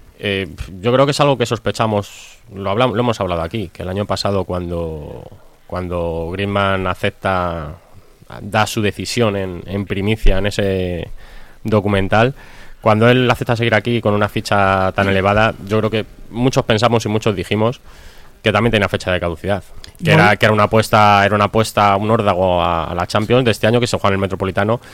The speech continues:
Speaker 1: pero que el verano siguiente que, que lo lógico sería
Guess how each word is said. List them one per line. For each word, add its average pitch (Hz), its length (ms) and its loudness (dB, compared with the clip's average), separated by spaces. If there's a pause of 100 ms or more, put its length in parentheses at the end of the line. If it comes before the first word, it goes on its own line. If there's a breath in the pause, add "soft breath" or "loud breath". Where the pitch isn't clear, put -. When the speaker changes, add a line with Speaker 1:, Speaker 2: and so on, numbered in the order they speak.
(240 loud breath)
Speaker 1:
pero 107 220 4
que 95 500 0
el 85 160 -8
verano 98 300 0
siguiente 98 480 -2
que, 87 760 -4 (400)
que 87 240 -6
lo 87 160 -4
lógico 95 420 -2
sería 98 440 -2